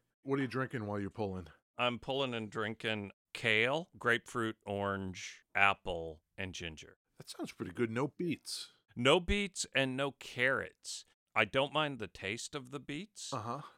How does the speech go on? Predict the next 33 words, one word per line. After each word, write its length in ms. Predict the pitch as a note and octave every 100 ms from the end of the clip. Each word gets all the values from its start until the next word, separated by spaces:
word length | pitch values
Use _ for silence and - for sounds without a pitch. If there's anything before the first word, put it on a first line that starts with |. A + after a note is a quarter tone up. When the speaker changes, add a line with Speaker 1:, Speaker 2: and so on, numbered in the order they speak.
| -
Speaker 2:
And 180 | A2+ G#2
I 80 | G2
kinda 320 | - A#2 G2+
like 400 | F#2 F2+ G#2+ -
the 100 | A#2+
taste 400 | - A2+ A#2 -
of 140 | G2
the 100 | F#2
carrots. 680 | - - F2+ A2 - - - -
Speaker 1:
Yeah. 240 | F#2 B2 - _
Speaker 2:
But 140 | G#2+ B2
I 80 | A#2+
prefer 420 | - A#2+ - D3
the 140 | G2+ -
color 600 | - - C3+ C#3 E2 D#2 -
of 340 | G#2 F2+ D#2 - _
just 260 | A2 G#2+ -
a 140 | F2 -
pure 360 | - G2 F#2+ - -
kale 800 | - F2+ F2+ F#2 F2 E2+ E2+ -
grapefruit. 720 | - E2+ E2 E2+ - - D#2+ - _
Speaker 1:
What 300 | G#2+ C3 -
color 340 | - D3+ C#3 B2
is 240 | B2+ F#2+
that 280 | A2+ B2 -
to 120 | -
you, 380 | F#2+ F2 D3+ D3 F2
Ed? 220 | F2 F2 _ -
Speaker 2:
Like 220 | G3+ -
a 260 | B2+ G#2 F#2+ _
baby 320 | A#2+ A#2+ B2+ B2+
food 460 | - B2 A#2 G2+
green. 640 | - G#2 F2+ F2 F#2+ A#2